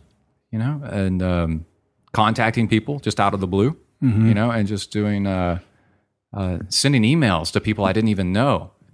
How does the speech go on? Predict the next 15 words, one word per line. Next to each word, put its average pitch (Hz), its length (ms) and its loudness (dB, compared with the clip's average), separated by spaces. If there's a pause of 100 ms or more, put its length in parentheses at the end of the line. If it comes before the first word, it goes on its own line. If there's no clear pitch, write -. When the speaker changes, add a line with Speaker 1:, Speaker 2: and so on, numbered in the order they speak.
Speaker 1:
and 92 180 -6
saying, 98 320 -6
and 98 80 -8
having 120 140 0
the 107 80 0
confidence 113 420 2
in 92 80 2
myself 85 340 2
to 85 80 -2
say, 85 360 -2 (840)
"Hey, 120 360 0 (200)
I 143 80 2
do 143 100 2
this 131 140 0
podcast, 127 560 -2